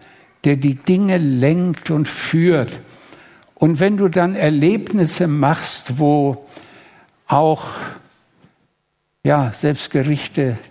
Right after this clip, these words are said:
Dinge verändern müssen, weil ihr vorheriges Urteil falsch war, haben auf falsche Leute gehört, dann bist du dankbar.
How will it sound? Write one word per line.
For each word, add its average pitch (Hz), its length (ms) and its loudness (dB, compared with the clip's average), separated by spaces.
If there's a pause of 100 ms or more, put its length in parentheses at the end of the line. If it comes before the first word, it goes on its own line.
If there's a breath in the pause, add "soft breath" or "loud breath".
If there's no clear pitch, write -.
(160)
Dinge 147 260 2
verändern 135 800 -2
müssen, 131 600 -2 (1600 soft breath)
weil 139 160 0
ihr 139 120 0
vorheriges 147 800 -2
Urteil 135 440 -2
falsch - 640 -6
war, - 260 -12 (760)
haben 139 180 0
auf 143 140 -2
falsche 151 340 -2
Leute 131 320 -2
gehört, 95 380 -12 (1900 soft breath)
dann 185 640 0
bist - 240 0
du 208 80 0
dankbar. 175 800 -4